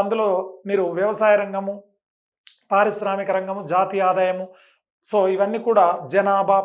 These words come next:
పేదరికము, నిరుద్యోగము, పంచవర్ష ప్రణాళికలు, ఇవి బేసిక్ అంశాలు చదువుకుంటూ లేటెస్ట్ కరెంట్ అంశాలని జోడించుకుంటే మీకు ఎక్కువగా ఎకానమీలో మార్కులు వచ్చే అవకాశం ఉంటుంది. తర్వాత current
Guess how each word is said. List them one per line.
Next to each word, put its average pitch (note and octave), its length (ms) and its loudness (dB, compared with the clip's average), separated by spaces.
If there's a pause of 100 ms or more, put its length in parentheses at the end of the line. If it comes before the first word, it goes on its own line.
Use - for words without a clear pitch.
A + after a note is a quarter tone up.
పేదరికము, G3 520 -2 (100)
నిరుద్యోగము, F#3+ 640 -4 (400)
పంచవర్ష G#3 440 -2 (100)
ప్రణాళికలు, F#3 580 -2
ఇవి F#3 160 -4 (460)
బేసిక్ A3+ 420 2
అంశాలు G3 380 -2
చదువుకుంటూ F#3 500 -2 (640)
లేటెస్ట్ C4+ 440 2 (100)
కరెంట్ G#3+ 380 0
అంశాలని F#3+ 480 -4
జోడించుకుంటే F3 640 -6 (440)
మీకు G3+ 220 -6
ఎక్కువగా A3 340 0 (100)
ఎకానమీలో F#3 560 -2
మార్కులు D#3+ 300 -6
వచ్చే - 200 -12
అవకాశం D3 400 -8
ఉంటుంది. B2 280 -20 (580)
తర్వాత C4 220 6 (120)
current C4 300 6